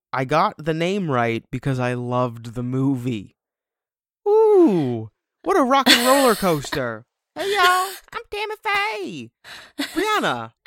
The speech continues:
Speaker 1: what did you think? Were you as pleasantly
Speaker 2: Okay.
Speaker 1: surprised?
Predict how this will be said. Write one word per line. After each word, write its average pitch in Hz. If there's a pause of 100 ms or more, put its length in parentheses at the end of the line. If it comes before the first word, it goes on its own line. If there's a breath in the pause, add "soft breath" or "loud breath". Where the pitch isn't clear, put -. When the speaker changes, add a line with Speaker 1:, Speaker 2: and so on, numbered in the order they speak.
(140)
Speaker 1:
what 302
did 339
you 339
think? 359 (1500 loud breath)
Were 202
you 214
as 190
pleasantly 220
Speaker 2:
Okay. 220
Speaker 1:
surprised? 262